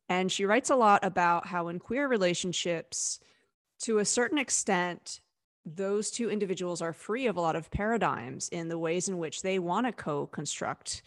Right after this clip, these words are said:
uh, their relationship. Um, and I think to a certain degree that's true, but, um, uh, you know, as a, as a queer woman married to a woman, uh, I do find people still do try to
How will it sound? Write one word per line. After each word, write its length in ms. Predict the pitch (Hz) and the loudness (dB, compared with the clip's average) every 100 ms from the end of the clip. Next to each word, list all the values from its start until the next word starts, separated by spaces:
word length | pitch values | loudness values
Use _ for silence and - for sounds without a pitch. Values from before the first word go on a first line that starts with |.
| - - - - | -20 -20 -8 -2
uh, 200 | 147 139 | 0 0
their 220 | 160 151 | -2 -2
relationship. 680 | 156 156 151 135 - 151 - - - | -4 -4 -6 -6 -6 -6 -8 -12 -8
Um, 400 | 151 151 - - | -6 -6 -10 -6
and 160 | - 185 | 0 4
I 140 | 196 | 4
think 360 | 190 - 226 214 | 2 0 -2 0
to 100 | - | 0
a 40 | 180 | 0
certain 320 | - 202 220 | 0 0 2
degree 380 | 240 233 254 262 | 2 4 4 4
that's 300 | 220 - - | 4 2 -6
true, 640 | - 226 233 269 339 339 - - - - _ 202 | -4 0 2 4 2 0 -6 -20 -20 -20 _ 0
but, 400 | 180 175 - 190 | 2 2 -2 0
um, 440 | 180 175 175 185 - - - | 2 2 -2 -6 -12 -20 -6
uh, 140 | 202 208 | -4 0
you 140 | 202 | 0
know, 80 | 190 | 2
as 140 | 185 | 4
a, 140 | 202 190 | 4 2
as 120 | 190 | 2
a 60 | 190 | 0
queer 260 | - 208 | 2 4
woman 480 | 208 185 196 220 220 | 6 4 4 2 0
married 440 | 185 175 180 185 - | 2 4 4 2 -2
to 240 | - 214 214 | -2 2 4
a 40 | |
woman, 540 | 196 180 190 233 285 - | 6 6 4 4 2 -2
uh, 280 | 180 175 175 | -2 2 4
I 140 | 185 190 | 4 4
do 200 | 214 220 | 2 -2
find 460 | - 202 185 185 | 2 4 4 0
people 260 | - 196 226 | -4 -4 -2
still 460 | - - 220 226 240 | -2 0 2 4 2
do 280 | - 233 | 2 0
try 220 | 214 208 | 2 4
to 100 | 196 | 6